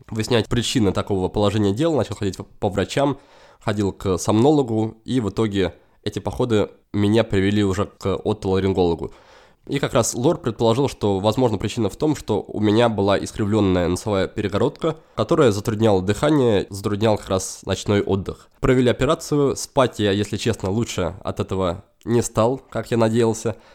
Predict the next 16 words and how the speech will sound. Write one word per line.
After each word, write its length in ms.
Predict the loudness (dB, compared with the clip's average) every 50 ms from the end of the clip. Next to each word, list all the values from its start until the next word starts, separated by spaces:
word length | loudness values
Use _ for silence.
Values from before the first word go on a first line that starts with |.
| _ _ -2
но 240 | 0 2 2 2 2
жизнь 320 | 2 0 0 -2 -4 -8
в 80 | -8 -4
целом 400 | -2 0 2 2 0 -2 -4 -8 _ _ -20 -18 -8
немножко 380 | -2 2 2 2 2 0 0 0
улучшилась. 540 | 0 0 0 -2 -4 -8 -10 -10 -12 -16 -18 -20 -20 -20 _ -10 -6
Так 140 | -6 -6 -6
что 120 | -4 -2
моя 260 | 2 2 4 4 2 0 -2
эпопея 400 | -4 -2 -2 0 0 2 0 0
со 140 | 0 -2 -4
сном 480 | -2 0 2 2 0 0 -4 -10 -18 _ _
продолжается. 800 | -2 0 2 2 2 4 4 2 2 0 -2 -2 -4 -4 -6 -6 -10 _ -20 -20 -20 -20 _ _ _ _ -18
Всем, 240 | -6 -2 0 0 0
кто 300 | 0 -2 -2 -2 -2 -4
слушает 540 | -4 -4 -2 -2 -2 -2 -2 -4 -4 -6 -12